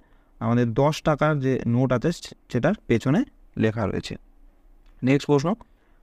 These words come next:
প্ল্যাসেন্টা নিঃসৃত প্রধান হরমোনটি নাম কি? তো অ্যান্সার হয়ে যাবে এখানে অপশন ডি, এইচসিজি। এইচসিজির ফুল ফর্ম হচ্ছে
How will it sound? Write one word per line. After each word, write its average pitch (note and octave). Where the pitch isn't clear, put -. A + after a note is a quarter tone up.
প্ল্যাসেন্টা F#3
নিঃসৃত D#3
প্রধান C#3
হরমোনটি A#2
নাম F#2+
কি? -
তো A2
অ্যান্সার C3
হয়ে C3
যাবে B2
এখানে A#2+
অপশন C#3
ডি, A2
এইচসিজি। D3
এইচসিজির E3
ফুল C#3+
ফর্ম B2+
হচ্ছে F#3